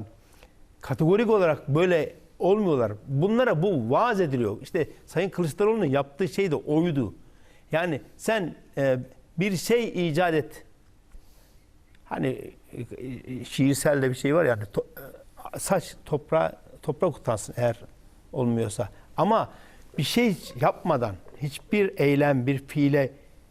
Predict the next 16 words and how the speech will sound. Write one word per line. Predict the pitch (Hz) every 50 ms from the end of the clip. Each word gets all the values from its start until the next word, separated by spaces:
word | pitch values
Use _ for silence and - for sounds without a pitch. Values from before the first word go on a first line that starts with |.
| - - - -
girişmeden, | 123 139 165 214 190 - - 196 180 165 151 196 214 233 240 - - - - - - - - - - - - - - -
e, | 139 131 127 127 123 120 139 - 147 156 - - -
"Ben | 147 139 185 190 185 165
sana | - - 180 165 165 175 175 165
konsol | - - 170 165 - - 175 160 139
vereceğim, | 127 120 120 - 151 151 143
sen | - 160 147 143
de | 151
oyununu | 147 147 143 143 147 151 156
oyna." | 143 139 135 139 131 120
diye | 135 131 120
bir | 123 120 113
vizyon | 120 131 127 123 165 175 170 151
verirsen | 123 113 104 - 120 110 104 104
bir | 117 110 107 -
gence, | 131 117 110 117 113 - 190 233